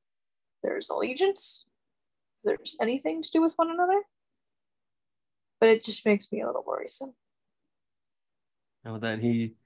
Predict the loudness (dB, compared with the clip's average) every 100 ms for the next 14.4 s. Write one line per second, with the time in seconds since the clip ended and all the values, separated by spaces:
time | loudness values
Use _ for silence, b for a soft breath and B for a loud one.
0 | _ _ _ -2 2 4 4 4 4 2
1 | -2 B B B 2 6 8 8 8 6
2 | 2 2 4 2 0 0 2 2 -2 -4
3 | -4 -4 -4 -6 -6 -4 -4 -2 0 0
4 | -4 -8 -8 -8 -8 -10 -8 -6 -6 -6
5 | -6 -8 -12 -14 _ _ _ _ _ 0
6 | 2 2 2 2 2 0 -6 0 4 4
7 | 4 0 2 0 0 -2 -2 -4 -4 -4
8 | 0 0 0 -4 -6 -8 -8 -2 -2 -2
9 | -4 -8 -4 -4 -4 -8 -18 _ _ _
10 | _ _ _ _ 2 2 -2 B _ _
11 | -2 0 4 4 4 2 2 0 0 -2
12 | 2 2 2 0 0 2 0 -2 -4 -4
13 | -6 -2 0 2 0 -2 -2 -2 -2 -4
14 | -4 -8 -10